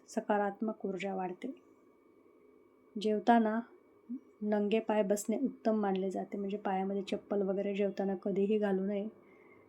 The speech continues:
याच्यामुळे पृथ्वीशी शरीराचा थेट सं-, संपर्क होतो, ऊर्जेचा प्रवाह योग्य राहतो. अन्न ग्रहण करताना पूर्ण शुद्धता राखावी. मन, वाणी आणि शरीराने पवित्र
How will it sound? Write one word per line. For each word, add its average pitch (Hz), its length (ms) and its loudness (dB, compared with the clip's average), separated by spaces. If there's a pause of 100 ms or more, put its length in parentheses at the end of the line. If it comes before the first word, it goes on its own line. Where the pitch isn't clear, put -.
(280)
याच्यामुळे 220 560 6 (320)
पृथ्वीशी 214 640 2
शरीराचा 208 600 2
थेट 214 360 0
सं-, 196 440 0
संपर्क 202 520 0
होतो, 208 480 -2 (240)
ऊर्जेचा 208 440 0
प्रवाह 202 440 -4
योग्य 202 380 0
राहतो. 190 340 -6 (2000)
अन्न 220 260 0
ग्रहण 220 400 2
करताना 220 480 0
पूर्ण 220 440 2
शुद्धता 202 520 0
राखावी. 196 440 -2 (760)
मन, 214 400 4 (180)
वाणी 208 460 2
आणि 214 260 0
शरीराने 226 520 2
पवित्र 202 560 -2